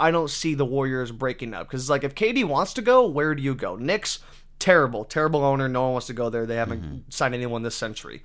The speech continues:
Speaker 1: Le-, you know, Lakers, it's LeBron. The only place I could really see him going
Speaker 2: Indy. No, I'm just kidding you.
Speaker 1: The Clippers.
Speaker 2: Uh, the Clips. Yeah, Clips, I suppose.
Speaker 1: G-, go take
Speaker 2: What a
Speaker 1: L A
Speaker 2: dis-,
Speaker 1: from LeBron.
Speaker 2: what a disappointing franchise
Speaker 1: Yeah.
Speaker 2: that, that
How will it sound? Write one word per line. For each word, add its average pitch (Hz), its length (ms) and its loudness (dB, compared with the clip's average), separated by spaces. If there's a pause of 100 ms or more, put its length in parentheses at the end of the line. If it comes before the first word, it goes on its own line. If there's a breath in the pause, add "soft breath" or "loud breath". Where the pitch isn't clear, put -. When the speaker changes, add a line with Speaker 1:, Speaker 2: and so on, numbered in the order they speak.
(240 soft breath)
Speaker 1:
Le-, 135 220 -6
you 160 140 -2
know, 127 140 2
Lakers, 214 540 2 (280 soft breath)
it's 139 180 -6
LeBron. 120 420 -2
The 220 60 4
only 359 200 4
place 226 280 2
I 214 60 2
could 151 140 0
really 175 400 0
see 175 240 0
him 151 200 0
going 190 520 2 (260 loud breath)
Speaker 2:
Indy. 170 440 4 (640)
No, 95 80 -4
I'm 90 80 -6
just - 200 -6
kidding 78 240 -4
you. 135 40 -4
Speaker 1:
The - 80 0
Clippers. 185 760 2
Speaker 2:
Uh, 101 240 -4
the 104 60 -8
Clips. - 400 -8
Yeah, 196 400 -4
Clips, 123 560 -8
I 110 160 -2
suppose. 139 420 -12
Speaker 1:
G-, 160 80 0 (100)
go 170 140 6
take - 520 0
Speaker 2:
What 247 120 2
a - 40 8
Speaker 1:
L 175 160 6
A 185 100 4
Speaker 2:
dis-, 139 180 8
Speaker 1:
from 151 180 4
LeBron. 143 100 2
Speaker 2:
what 147 120 6
a 117 80 6
disappointing 82 800 -2
franchise 71 760 -8
Speaker 1:
Yeah. 92 300 -4 (120)
Speaker 2:
that, - 20 -
that 69 180 -8